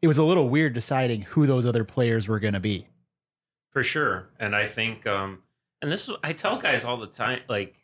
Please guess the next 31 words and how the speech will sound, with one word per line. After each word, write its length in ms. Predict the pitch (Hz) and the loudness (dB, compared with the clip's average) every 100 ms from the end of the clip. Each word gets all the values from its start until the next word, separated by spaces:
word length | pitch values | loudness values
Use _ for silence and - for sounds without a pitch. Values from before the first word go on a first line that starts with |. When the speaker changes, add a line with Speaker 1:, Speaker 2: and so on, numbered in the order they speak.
| _ _ _ _ _ _ _ _ | _ _ _ _ _ _ _ _
Speaker 2:
there's 180 | 139 127 | -2 0
lots 320 | 131 143 160 | 2 2 2
of 60 | 143 | -2
guys 280 | 127 123 117 | 0 0 -2
that'll 180 | 107 101 | -4 -6
throw 340 | - 107 104 | -4 -2 -2
random 400 | 98 101 101 95 | -2 -2 -2 -8
text 320 | - 101 - | -4 -4 -4
messages 400 | 95 90 95 92 | -8 -8 -10 -4
out 240 | 90 90 95 | -2 -2 -2
like, 160 | 90 | -4
"Hey, 240 | 123 123 117 | 0 0 0
I 60 | |
got 180 | 113 113 | -2 -2
a 60 | 110 | -2
guy," 460 | 110 107 107 104 101 | -2 -2 -2 -2 -4
or 80 | 90 | -6
this 260 | 95 107 104 | -8 -10 -8
or 80 | |
that. 380 | 98 101 98 - - _ _ _ | -4 -2 -2 -6 -16 _ _ _
And, 320 | 113 104 101 | -2 -2 -2
um, 360 | 98 98 95 92 - | 0 0 -4 -12 -8
and 100 | 139 | -2
that's 200 | 165 - | -2 -4
great, 520 | - 131 170 104 - _ _ _ | -4 -2 -2 -4 -10 _ _ _
but 140 | 123 123 | -2 -2
it's, 320 | - - - _ _ _ _ _ _ _ _ | -4 -10 -12 _ _ _ _ _ _ _ _
but 140 | 135 | -2
it's 120 | 120 | -2
hard 680 | - - 143 143 131 127 123 - _ _ _ | -8 -4 0 2 2 0 -4 -12 _ _ _
if 200 | 120 101 | -14 -14